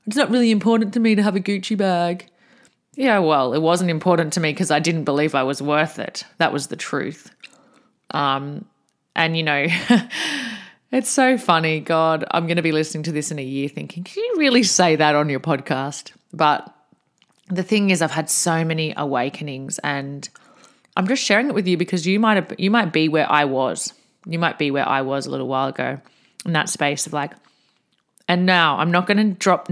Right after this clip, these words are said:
name drop and offend anyone here, but the Oroton bag is fine, or the, <laughs> the Kmart bag is fine.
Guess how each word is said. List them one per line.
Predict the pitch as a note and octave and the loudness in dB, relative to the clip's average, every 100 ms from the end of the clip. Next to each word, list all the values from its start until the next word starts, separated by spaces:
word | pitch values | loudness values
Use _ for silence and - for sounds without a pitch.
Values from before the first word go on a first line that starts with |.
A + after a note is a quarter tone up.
| E3 - | -4 0
name | E3 D#3+ D3+ | 0 0 -2
drop | D3+ D3 - - _ | 0 0 0 -6 _
and | E3 D#3 | -2 -2
offend | D3+ - C#3+ C#3+ | -2 -2 -2 -2
anyone | C#3 C3+ B2 | -4 -4 -6
here, | C3 C3 C#3 | -6 -6 0
but | C#3+ - - - - _ _ _ _ _ _ _ _ _ _ - - | 0 0 -8 -20 -20 _ _ _ _ _ _ _ _ _ _ -18 -6
the | F#3 | -4
Oroton | - G#3+ G3+ G#3 F#3+ | 0 2 2 0 2
bag | F3 D#3+ D#3 | 4 2 0
is | D3+ - | -6 -6
fine, | - - D#3 F3 - | -8 -8 -12 -10 -2
or | D#3+ D#3 | 0 0
the, | D3 D3 C#3+ D#3 F#3 - F#3+ - - | -2 -2 -2 -4 -6 -4 -4 -4 -10
<laughs> | - - - - | -20 -20 -20 -8
the | B3+ | -6
Kmart | - F4 E4 C#4 | 0 0 2 2
bag | A3 G3+ F3+ | 4 4 2
is | D#3+ | -2
fine. | - D3 C#3+ D3 | -4 -2 -4 -6